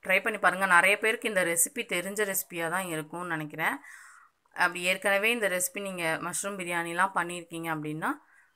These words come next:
கண்டிப்பா மறக்காம கமெண்ட் பண்ணுங்க. பண்ணாதவங்க ட்ரை பண்ணி பாருங்க. இப்போ கொஞ்சமா தண்ணி இருக்கிற ஸ்டேஜில், ஆ, நெய், நெய் விட்டு அந்த நல்லா, அந்த நெய் வந்து எல்லா இடமும் போகிற மாதிரி நம்ம நல்லா கிளறி விட்டுட்டு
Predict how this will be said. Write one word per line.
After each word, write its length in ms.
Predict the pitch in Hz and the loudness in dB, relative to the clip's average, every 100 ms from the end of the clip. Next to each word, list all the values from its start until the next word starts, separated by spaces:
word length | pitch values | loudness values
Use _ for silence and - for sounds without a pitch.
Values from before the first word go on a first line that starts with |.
| _ - | _ -4
கண்டிப்பா 340 | 180 165 156 190 | -2 0 2 2
மறக்காம 460 | 165 160 165 190 | 2 2 0 0
கமெண்ட் 340 | - 151 170 190 | -2 -2 -4 -6
பண்ணுங்க. 320 | 165 156 156 180 - - - - - - - - - | -6 -6 -6 -6 -8 -16 -20 -20 -18 -18 -20 -6 2
பண்ணாதவங்க 560 | 190 220 214 185 202 208 | 4 6 4 4 2 2
ட்ரை 180 | 165 165 | 2 2
பண்ணி 220 | 180 170 | -2 -4
பாருங்க. 340 | 151 147 156 277 - _ _ - - _ _ - - | -4 -2 0 0 -2 _ _ -20 -20 _ _ -20 -12
இப்போ 240 | 196 202 214 - - | -8 0 0 0 -2
கொஞ்சமா 440 | 208 202 202 214 254 | 0 2 2 6 6
தண்ணி 300 | 220 180 202 220 | 8 6 4 -4
இருக்கிற 300 | 185 165 165 | -6 -4 -4
ஸ்டேஜில், 480 | - 175 165 170 240 415 - - _ _ | -2 -4 -4 2 2 0 -14 -20 _ _
ஆ, 80 | 160 165 165 | 0 4 4
நெய், 280 | 180 190 220 240 _ _ _ _ _ - | 2 0 -2 -8 _ _ _ _ _ -10
நெய் 340 | 185 190 226 | -4 -2 -2
விட்டு 340 | 214 - 202 311 427 - - - | -6 -4 -2 -2 -4 -14 -20 -2
அந்த 200 | - 180 175 | 0 0 2
நல்லா, 360 | 170 175 214 - - | 0 4 6 6 2
அந்த 220 | 175 170 | -6 -4
நெய் 220 | 165 175 196 | -6 -6 -4
வந்து 240 | 180 185 | -4 -2
எல்லா 260 | 180 165 160 156 | 0 2 2 2
இடமும் 380 | 156 180 185 170 | 0 -6 -10 -10
போகிற 240 | 160 165 165 | -8 -6 -4
மாதிரி 200 | 165 190 | -4 -4
நம்ம 160 | 170 | -6
நல்லா 220 | 151 151 175 | -6 -6 -4
கிளறி 300 | 165 165 170 | -2 -2 -4
விட்டுட்டு 340 | 156 147 190 | -12 -8 -4